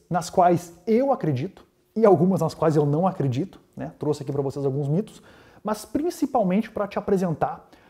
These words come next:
o novo A Prova Júris dois mil e vinte e cinco, que, eu repito, tenho certeza, vai ser a sua melhor escolha na preparação para concursos públicos da magistratura,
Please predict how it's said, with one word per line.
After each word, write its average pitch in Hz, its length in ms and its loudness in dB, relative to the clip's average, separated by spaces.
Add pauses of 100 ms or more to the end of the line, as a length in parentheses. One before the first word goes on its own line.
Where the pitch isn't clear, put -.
(180)
o 196 140 4
novo 196 300 6
A - 20 0
Prova 185 280 0
Júris 160 220 0
dois 160 160 2
mil 151 100 -2
e - 40 -4
vinte 160 140 -4
e - 40 -12
cinco, 165 380 -8 (440)
que, 180 960 4
eu 160 100 2
repito, 190 480 2 (200)
tenho 170 120 -4
certeza, 180 560 0 (120)
vai 165 100 0
ser 170 140 0
a 165 40 0
sua 175 140 -4
melhor 160 300 2
escolha 196 560 2 (640)
na 170 100 2
preparação 170 480 0
para 170 160 -2
concursos 160 400 -6
públicos 180 340 -4
da 165 60 -2
magistratura, 165 680 -2